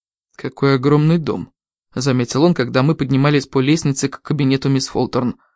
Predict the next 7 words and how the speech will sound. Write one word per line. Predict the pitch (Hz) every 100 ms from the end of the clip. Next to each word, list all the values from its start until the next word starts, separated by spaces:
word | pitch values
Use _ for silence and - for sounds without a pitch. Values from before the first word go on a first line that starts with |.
| _ _ -
«Просторный, | - 127 - 190 226 233 - _ _ _ _ -
но | 139 180 - -
мрачный». | 117 113 - - - _ _ _ _ _ _ _
И | 185
он | 220
был | 269
прав. | 302 294 -